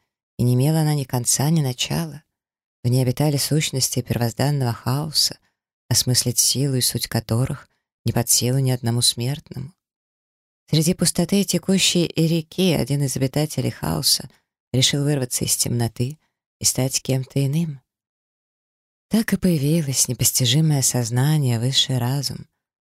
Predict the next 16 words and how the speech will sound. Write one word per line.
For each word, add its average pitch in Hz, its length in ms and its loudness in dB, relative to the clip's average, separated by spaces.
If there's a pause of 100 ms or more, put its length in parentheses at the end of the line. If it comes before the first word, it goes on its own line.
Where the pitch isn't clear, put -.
(260)
Он 156 120 4
существовал 143 540 0
бесчётное 139 560 -2
количество 127 560 -2
лет 143 420 -4 (500)
и - 40 2
создал 123 300 0
огромную 117 480 -2
вселенную, 147 680 -2 (440)
которую 226 280 2
наполнил 156 500 0
своим - 300 -2
дыханием 147 640 -2
и 113 60 -4
тем - 160 -6
самым 127 520 -2